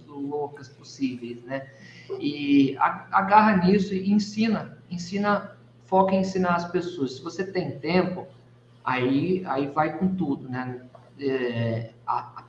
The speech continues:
tem que aprender, é, tem muita técnica no Fórmula, não vai ser da noite pro dia,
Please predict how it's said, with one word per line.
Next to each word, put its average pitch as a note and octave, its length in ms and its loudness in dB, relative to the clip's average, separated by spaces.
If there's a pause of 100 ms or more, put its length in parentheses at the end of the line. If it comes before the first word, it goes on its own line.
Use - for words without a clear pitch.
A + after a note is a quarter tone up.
tem C#3+ 120 -8
que D3 80 -6
aprender, F#3+ 840 6
é, A2+ 80 -14
tem C#3 180 -4
muita F3+ 340 8
técnica D3 600 -2
no C#3 140 -8
Fórmula, C#3 520 2
não D3+ 180 0
vai D#3 120 2
ser D3+ 160 0
da C#3 140 2
noite C3 240 -6
pro D#3 160 -14
dia, D3 580 -4